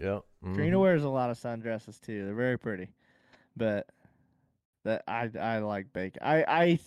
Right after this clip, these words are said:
Speaker 2: I handle bacon more in my everyday life than what I do sundresses.
Speaker 1: Hmm.
Speaker 2: It's more of a, an occurrence.
Speaker 1: Mom agreed with bacon as well,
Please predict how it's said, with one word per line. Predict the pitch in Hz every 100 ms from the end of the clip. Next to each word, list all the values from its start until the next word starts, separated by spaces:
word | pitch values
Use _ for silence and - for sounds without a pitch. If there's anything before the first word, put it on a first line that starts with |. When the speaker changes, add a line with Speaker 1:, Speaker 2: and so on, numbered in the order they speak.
| -
Speaker 2:
I | 156
handle | 156 156 143 196 196 190 180 160 151 139 _ 135
bacon | 143 143 139 127
more | 123 127 127
in | 120
my | 113 113
everyday | 117 113 107 104
life | 107 113 107 101 _
than | 104
what | 110
I | 110 104
do | 107 107 104 98 95 - _
sundresses. | - 85 82 58 50 - - _ _ _
Speaker 1:
Hmm. | 90 78 - -
Speaker 2:
It's | -
more | 117 117 110 107
of | 92
a, | 80
an | 71
occurrence. | 107 - 104 80 - - - _ _
Speaker 1:
Mom | 92 92 95
agreed | 95 95 101
with | 95 95
bacon | 101 95 95
as | 95
well, | 92 92 92